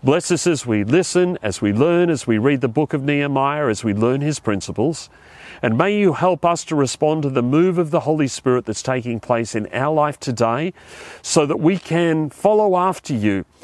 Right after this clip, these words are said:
uh, do the things that matter to us and to you, uh, and put in the effort necessary to see change in our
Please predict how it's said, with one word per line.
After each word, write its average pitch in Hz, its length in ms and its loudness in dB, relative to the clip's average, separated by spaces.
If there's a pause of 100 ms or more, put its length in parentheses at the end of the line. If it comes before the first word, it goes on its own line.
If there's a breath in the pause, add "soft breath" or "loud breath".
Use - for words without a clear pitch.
(340 loud breath)
uh, 131 240 0
do 208 300 2
the 196 140 2
things 196 420 0
that 185 160 -2
matter 175 320 2
to 196 300 0
us 190 200 0
and 175 240 -2
to 165 120 -4
you, 107 380 0 (480 loud breath)
uh, 117 260 -2
and 117 160 -2
put 175 160 2
in 160 100 0
the 135 140 2
effort 131 240 -4
necessary 107 640 0
to 101 100 -6
see 110 280 0
change 101 460 -2
in 107 100 0
our 117 220 0